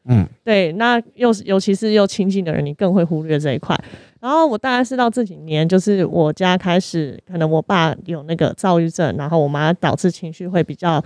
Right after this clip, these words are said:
Speaker 2: 有点不稳定
Speaker 1: 嗯。
Speaker 2: 的时候，才开始严重去自省到这个事情，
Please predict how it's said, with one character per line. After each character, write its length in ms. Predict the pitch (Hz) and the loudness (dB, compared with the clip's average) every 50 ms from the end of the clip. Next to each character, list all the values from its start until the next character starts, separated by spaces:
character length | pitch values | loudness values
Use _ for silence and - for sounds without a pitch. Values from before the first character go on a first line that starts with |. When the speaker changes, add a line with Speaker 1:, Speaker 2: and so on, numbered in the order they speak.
| - - _ | -6 -16 _
Speaker 2:
有 100 | _ 185 | _ -2
点 80 | 190 180 | -2 -2
不 200 | 170 208 208 180 | 2 2 4 4
稳 180 | 160 139 - - | 2 0 -2 -4
定 240 | - 190 - - - - _ _ _ _ _ _ | -4 -2 -2 -2 -6 -10 _ _ _ _ _ _
Speaker 1:
嗯。 220 | _ 110 107 98 85 - - | _ 2 2 2 2 2 -2
Speaker 2:
的 120 | - 214 202 | -4 -6 -4
时 180 | - - 202 | 0 0 0
候， 220 | 208 - 233 220 208 | 0 2 2 0 0
才 160 | - 214 196 | 0 -2 -2
开 180 | - 247 254 | 0 0 2
始 100 | 254 233 | 2 0
严 240 | 208 196 185 180 185 | 0 2 0 0 0
重 240 | 208 247 247 226 214 - _ _ _ _ _ _ _ _ _ _ _ | 2 2 2 2 2 -2 _ _ _ _ _ _ _ _ _ _ _
去 180 | - 370 359 | -2 -2 -2
自 260 | - - - 370 320 | -2 -2 -2 0 0
省 280 | 254 - - 196 165 165 | 0 0 -2 -6 -6 -2
到 180 | 208 220 208 208 | 0 2 2 2
这 160 | - 214 196 | 2 0 0
个 220 | - 180 160 151 | 0 0 0 0
事 320 | - - - - 233 185 170 | -2 -4 0 2 2 2 2
情， 280 | - - 185 - - | 0 -2 -2 -2 -2